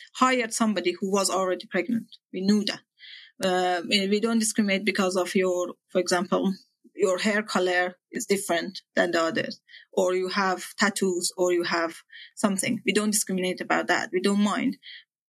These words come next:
Or your beliefs, or your, or the one that you, the, the thing that you want to practice, or anything like that.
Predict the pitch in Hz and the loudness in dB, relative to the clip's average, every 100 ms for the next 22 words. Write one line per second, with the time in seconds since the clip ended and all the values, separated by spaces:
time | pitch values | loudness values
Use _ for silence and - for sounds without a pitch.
0 | - 196 202 196 214 214 185 - - - | -2 0 2 2 0 0 0 -2 -2 0
1 | 190 190 180 175 175 - - - 185 180 | 0 2 0 -2 -6 -14 -12 0 0 2
2 | 180 180 196 185 - - - 175 185 190 | 0 0 2 2 0 -6 -2 0 2 2
3 | 202 190 185 190 190 - - 208 208 - | 2 2 0 0 0 -2 0 -2 0 -4
4 | 180 - 185 180 180 175 175 196 160 | -2 2 2 0 0 0 2 0 0